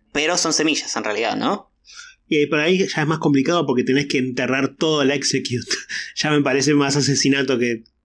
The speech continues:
Speaker 2: cultivar.
Speaker 1: Claro, pero se dice como que Execute, o sea, después cuando germina, forma una palmera que es Executor, y los cocos de la palmera,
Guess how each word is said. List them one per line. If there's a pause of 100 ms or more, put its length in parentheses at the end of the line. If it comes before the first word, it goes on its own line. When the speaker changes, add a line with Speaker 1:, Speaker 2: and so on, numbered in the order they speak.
Speaker 2:
cultivar. (400)
Speaker 1:
Claro,
pero
se
dice
como
que
Execute,
o
sea,
después
cuando
germina, (100)
forma
una
palmera
que
es
Executor, (800)
y
los
cocos
de
la
palmera,